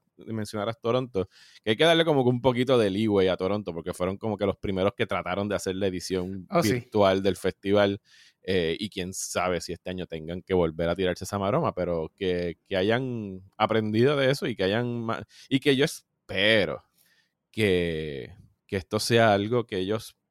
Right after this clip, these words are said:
Speaker 1: retengan de, del festival.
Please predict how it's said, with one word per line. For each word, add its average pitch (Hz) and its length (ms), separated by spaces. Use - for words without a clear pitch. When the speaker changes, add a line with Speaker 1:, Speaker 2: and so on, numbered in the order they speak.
Speaker 1:
retengan 98 1200
de, 85 840
del 92 220
festival. 87 800